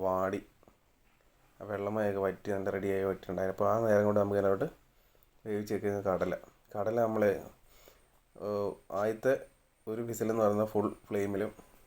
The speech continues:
രണ്ടാമത്തെ രണ്ട് വിസ്-, വിസിൽ വരുന്നത് ലോ ഫ്ലെയിമിലും ആയിരിക്കണം കേട്ടോ. നേരത്തെ ഞങ്ങൾ, നമ്മൾ പൊടിച്ച് വെച്ചേക്കുന്ന ആ അരപ്പൂടെ അതിനകത്തോട്ട് ചേർത്ത് നന്നായിട്ടൊന്ന്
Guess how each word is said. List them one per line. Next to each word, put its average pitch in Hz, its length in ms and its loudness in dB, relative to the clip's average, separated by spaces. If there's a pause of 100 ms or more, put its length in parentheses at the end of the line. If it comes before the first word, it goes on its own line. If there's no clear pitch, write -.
(240)
രണ്ടാമത്തെ 107 420 2
രണ്ട് 110 240 0
വിസ്-, 110 380 -8
വിസിൽ 107 280 -2
വരുന്നത് 101 340 2 (500)
ലോ 110 160 2
ഫ്ലെയിമിലും 104 340 2
ആയിരിക്കണം 92 300 0
കേട്ടോ. 92 140 -4 (1040)
നേരത്തെ 110 320 -2
ഞങ്ങൾ, 110 160 2 (460)
നമ്മൾ 107 160 -6 (160)
പൊടിച്ച് 107 280 -2
വെച്ചേക്കുന്ന 104 420 -2 (720)
ആ - 20 -8 (140)
അരപ്പൂടെ 110 380 4
അതിനകത്തോട്ട് 98 340 0
ചേർത്ത് 98 280 2
നന്നായിട്ടൊന്ന് 98 540 2